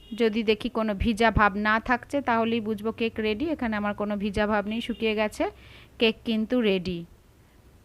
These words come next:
কাঠি দিয়ে যখন দেখা হয় না, তখনই কেকটা একটু চুপসে যায়। যাই হোক, হয়ে গেল আমার কেক রেডি। তাহলে ম্যাঙ্গো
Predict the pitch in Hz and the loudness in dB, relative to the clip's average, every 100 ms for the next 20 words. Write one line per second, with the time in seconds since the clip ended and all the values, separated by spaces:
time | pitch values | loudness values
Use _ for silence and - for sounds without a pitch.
0 | - _ - - - - _ - - - | -20 _ -20 -12 -12 -12 _ -20 -20 -20
1 | - - - - 233 - 302 330 330 320 | -20 -20 -14 0 0 0 -2 -2 0 0
2 | 320 294 226 - 233 233 233 359 240 - | 2 4 4 2 0 2 2 2 2 2
3 | 262 254 226 - 277 - - - 302 254 | -2 -2 -4 -4 -6 -6 -8 -8 -4 -6
4 | - 254 196 170 160 175 - _ _ - | 2 2 4 -2 -6 -10 -14 _ _ -20
5 | _ _ - - - - _ _ _ _ | _ _ -20 -20 -20 -20 _ _ _ _
6 | _ - - - 285 294 285 302 - - | _ -18 -12 -2 4 6 6 4 0 -12
7 | _ - - - - - _ - - - | _ -20 -20 -20 -20 -20 _ -20 -20 -20
8 | - - 277 285 285 277 285 254 254 262 | -20 -6 2 4 6 6 6 4 2 0
9 | 254 262 240 233 392 - - - - - | -2 2 2 2 0 -2 -14 -18 -18 -14
10 | - 226 240 311 311 214 220 | 0 2 4 4 4 2 2